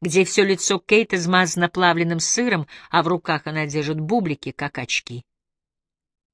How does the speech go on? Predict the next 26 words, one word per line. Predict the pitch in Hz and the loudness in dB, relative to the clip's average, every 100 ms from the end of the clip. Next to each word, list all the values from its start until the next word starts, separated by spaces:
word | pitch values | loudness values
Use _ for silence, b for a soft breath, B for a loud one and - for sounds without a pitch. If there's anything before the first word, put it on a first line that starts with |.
| _ _ _ _ _ _ _ - | _ _ _ _ _ _ _ -8
В | 180 | 0
другой | 247 277 339 370 | 2 4 4 2
пачке | 233 202 - - | 2 0 0 -2
были | 170 185 175 | 0 2 4
её | 175 165 | 4 2
детские | 160 160 - 160 | 0 -4 -4 -8
фотографии, | - 156 156 160 220 - 147 | -8 -6 -6 -4 -6 -6 -6
сделанные | 135 143 139 131 131 | -6 -4 -4 -6 -10
в | - | -8
три | 143 139 | -6 -4
года | 139 175 143 | -4 -4 -4
и | 117 | -8
раньше. | 120 123 - - _ _ _ _ _ _ - | -10 -10 -12 -14 _ _ _ _ _ _ -8
Беззубая, | 139 139 156 254 254 190 175 - _ _ _ _ | -6 -4 -2 -2 0 -2 -4 -8 _ _ _ _
улыбающаяся | 185 226 190 247 294 247 - 233 - 196 | 2 4 4 4 4 2 0 -2 -2 -2
в | |
ярком | 185 202 196 180 175 | 0 0 0 -4 -6
свете | - 170 170 165 | -2 -2 -2 -6
солнца, | - 160 151 - 143 b b b - | -4 -4 -4 -6 -8 b b b -10
она | 147 196 | -8 -6
ещё | 180 - 127 | -4 -4 -4
не | 127 | -8
знала, | 110 127 147 110 | -8 -6 -8 -8
что | - - | -10 -10
её | 113 120 | -14 -14
ждёт. | 123 110 110 _ | -14 -14 -16 _